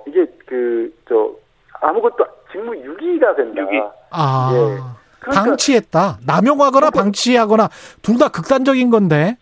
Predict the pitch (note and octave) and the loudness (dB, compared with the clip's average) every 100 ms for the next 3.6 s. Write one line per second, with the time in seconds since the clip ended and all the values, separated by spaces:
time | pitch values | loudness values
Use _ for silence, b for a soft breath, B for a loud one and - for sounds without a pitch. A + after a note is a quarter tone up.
0 | _ D#3 D3 G#3+ C4 C#4+ - - A#3+ B3+ | _ 0 0 0 -2 -4 -4 -4 -2 -2
1 | - - - - - C#3+ G#3+ C4+ - C4 | -2 -6 -6 -14 -8 -6 -4 -6 -2 -2
2 | C4 G#3+ E3+ C#3+ C#3 _ - A#3+ F#3 D#3 | -2 -10 -10 -10 -16 _ -10 -6 -2 0
3 | F3 A3 A3 F#3+ F#3 E3+ | 0 0 -2 -2 -6 -8